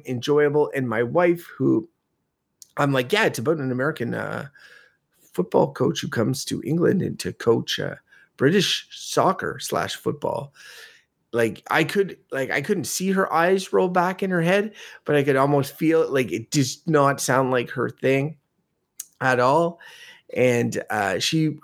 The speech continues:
I'm like, "Let's just watch the first episode." To, and we did. And that was that. And she loved the show.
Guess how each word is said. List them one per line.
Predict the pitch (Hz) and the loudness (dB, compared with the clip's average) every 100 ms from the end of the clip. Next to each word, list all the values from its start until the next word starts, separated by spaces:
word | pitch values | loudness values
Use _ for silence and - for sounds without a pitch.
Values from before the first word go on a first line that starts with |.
| 104 - | -16 -8
I'm | - 131 | -2 0
like, | 151 | 2
"Let's | 208 233 | 2 2
just | - 415 | 0 0
watch | 370 359 - | 2 2 0
the | 214 | -2
first | 233 190 202 | 0 2 0
episode." | - 143 135 135 | 0 -2 -2 -2
To, | - - | -2 0
and | 127 127 | 0 0
we | 131 | -2
did. | 143 147 147 | 2 2 2
And | - 117 110 95 | -2 -2 -2 -4
that | 120 123 127 | -2 0 2
was | 139 - | 0 2
that. | 131 139 98 | 2 4 2
And | 110 104 | -2 -6
she | - - 147 | -6 -2 0
loved | 117 123 123 127 139 147 147 147 | 0 -2 0 2 4 4 2 -2
the | |
show. | 139 - 139 151 175 | -2 2 4 4 2